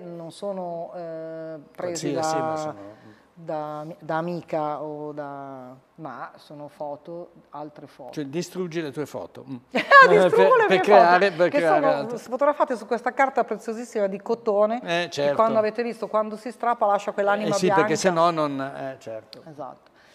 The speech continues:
Speaker 1: Poi ho inserito un po' di cose anche da vedere, mm, senza grandi, eh, pensieri, che sono quelle un po' del, della vita di tutti i giorni,
Speaker 2: Sì. Ecco,
Speaker 1: no?
Speaker 2: che confine c'è fra, ehm,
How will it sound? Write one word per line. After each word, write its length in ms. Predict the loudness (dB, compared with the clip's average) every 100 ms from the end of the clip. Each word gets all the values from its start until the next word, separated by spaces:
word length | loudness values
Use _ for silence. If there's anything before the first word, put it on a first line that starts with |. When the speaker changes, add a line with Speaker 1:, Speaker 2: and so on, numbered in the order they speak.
| -20 -20 -2
Speaker 1:
Poi 220 | 2 4
ho 60 | 2
inserito 520 | 0 -4 -4 -4 -6
un 140 | -6
po' 160 | 0 0
di 120 | 0
cose 360 | 0 2 2 2
anche 280 | -2 -4 -6
da 100 | -6
vedere, 640 | -6 -4 -2 -2 -4 -8
mm, 240 | -12 -14 -14
senza 380 | -14 -14 -10 -10
grandi, 720 | -6 -6 -8 -12 -12 -12 -16 -20 -20 -14
eh, 260 | -10 -10 -8
pensieri, 640 | -10 -10 -6 -4 -2 -4
che 100 | -10
sono 240 | -10 -10
quelle 720 | -8 -8 -6 -4 -4 -4 -4 -8
un 140 | -12 -8
po' 580 | -4 -2 -2 -2 -4 -4
del, 200 | -8 -10
della 220 | -8 -4
vita 180 | -4 -6
di 80 | -8
tutti 180 | -10 -16
i 40 | -12
giorni, 520 | -10 -10 -12 -16 -20
Speaker 2:
Sì. 260 | _ -16
Ecco, 160 | -10 -10
Speaker 1:
no? 140 | -12 -18 -16
Speaker 2:
che 160 | -12
confine 520 | -8 -8 -8 -6 -6 -8
c'è 340 | -10 -12 -14 _ _ _ _
fra, 640 | _ -14 -8 -6 -6 -10 -16 -14
ehm, 1120 | -12 -10 -10 -10 -10 -12 -14 -18 -18 -20